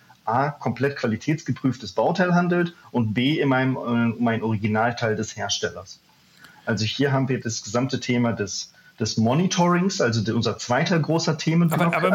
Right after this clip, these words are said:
Speaker 2: ganz
Speaker 1: adressiert.
Speaker 2: kurz, damit wir jetzt auch verstehen, warum da eine Blockchain-Anwendung interessant ist. Also, ähm, ich hab jetzt also ein Bauteil, äh, wir nehmen mal, äh, was, was können wir denn nehmen? Ein,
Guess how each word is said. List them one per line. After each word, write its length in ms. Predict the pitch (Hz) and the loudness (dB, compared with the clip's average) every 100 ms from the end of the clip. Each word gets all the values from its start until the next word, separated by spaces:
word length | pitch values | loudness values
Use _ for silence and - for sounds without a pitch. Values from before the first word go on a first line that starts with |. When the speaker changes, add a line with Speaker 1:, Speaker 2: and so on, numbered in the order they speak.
| 190 | 4
Speaker 2:
ganz 40 | 156 | 4
Speaker 1:
adressiert. 120 | 185 160 | 2 4
Speaker 2:
kurz, 100 | - | 4
damit 220 | 202 196 | 2 2
wir 80 | 196 | 2
jetzt 200 | 185 - | 2 -2
auch 80 | 170 | 0
verstehen, 420 | 160 - 214 202 | 0 2 2 2
warum 300 | 151 185 202 | 2 2 2
da 60 | |
eine 120 | 180 143 | 2 2
Blockchain-Anwendung 840 | 196 214 165 139 139 135 131 120 | 2 0 -2 0 0 0 0 0
interessant 420 | 127 120 117 107 | 0 0 -2 -2
ist. 180 | 113 - - - - | -4 -4 -14 -12 -4
Also, 360 | 135 165 165 - | 2 2 2 2
ähm, 280 | 160 165 180 | 0 0 -2
ich 300 | 185 175 - | -2 0 0
hab 120 | 185 | -2
jetzt 160 | 208 - | -2 0
also 160 | 170 | 0
ein 160 | 143 131 | 0 0
Bauteil, 640 | 156 196 190 196 202 202 | 0 0 0 2 2 0
äh, 160 | - 165 | 0 -2
wir 100 | 160 | 0
nehmen 180 | 175 190 | 2 2
mal, 240 | 175 165 | 2 2
äh, 180 | 156 160 | 2 2
was, 180 | 160 175 | 0 -2
was 140 | - | -2
können 140 | 190 190 | 0 2
wir 60 | |
denn 120 | 170 | 2
nehmen? 160 | 170 160 | 0 0
Ein, 260 | 151 160 | 0 0